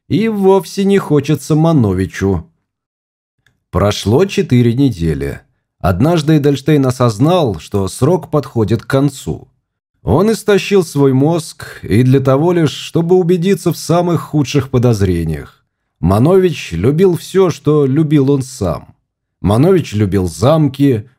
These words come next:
женщин, деньги, автомобили,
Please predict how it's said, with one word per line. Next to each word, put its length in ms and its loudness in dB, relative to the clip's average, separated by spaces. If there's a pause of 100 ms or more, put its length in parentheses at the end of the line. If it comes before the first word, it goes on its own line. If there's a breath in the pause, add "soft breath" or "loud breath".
женщин, 840 0
деньги, 580 2
автомобили, 1160 0